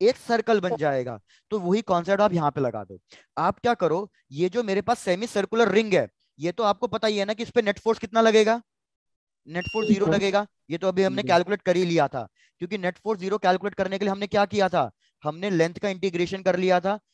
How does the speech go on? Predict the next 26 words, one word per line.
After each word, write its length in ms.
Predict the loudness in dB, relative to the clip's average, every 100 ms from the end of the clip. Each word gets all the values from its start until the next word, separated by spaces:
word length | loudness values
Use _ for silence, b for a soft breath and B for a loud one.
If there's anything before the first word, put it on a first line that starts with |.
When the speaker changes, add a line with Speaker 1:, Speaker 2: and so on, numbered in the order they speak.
| _
Speaker 1:
और 100 | -4 0
length 200 | -2 -2
का 120 | -6
integration 460 | -2 -2 -2 -4
हमने 200 | -6 -6
देख 180 | -4 -2
लिया 180 | 0 0
था 140 | 0
कि 140 | -4 0
angle 260 | 0 2 0
कितना 260 | -2 -2 2
आ 100 | 4
रहा 100 | 2
है, 120 | 0 -4 _ _
एंगल 340 | -6 -2 0 2
आ 80 | 2
रहा 100 | 0
है 60 |
ज़ीरो 220 | -4 -8
डिग्री, 300 | -8 -10 -14 -18 _ -16 -8
ये 100 | -4
तो 100 | -4
आपने 220 | -4 -6
चेक 200 | -6 -6
कर 80 | -8
लिया। 220 | -12 -14